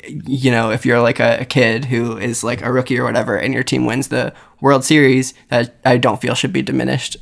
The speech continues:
Um, like, your, your, your joy should be fully centered, you know? Like, having won the World Series is a really big deal. Is that kinda wishy-, wishy-washy?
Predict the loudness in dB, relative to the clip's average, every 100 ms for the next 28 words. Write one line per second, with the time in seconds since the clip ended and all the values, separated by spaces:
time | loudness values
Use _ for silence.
0 | -6 0 0 0 -4 -8 _ _ _ _
1 | -12 -2 -2 -2 -2 0 2 0 -2 -4
2 | -6 _ -8 -6 -6 -10 _ _ _ _
3 | _ _ _ -8 -4 -4 -4 -4 -4 -4
4 | -4 -4 -4 -4 -4 -6 -8 -4 -4 -4
5 | -6 -2 0 0 -4 -4 -4 -6 -6 -6
6 | -6 -8 -10 -10 -10 -10 -12 -10 -10 -10
7 | -6 -2 2 2 0 -2 -6 -2 0 2
8 | 2 2 0 -6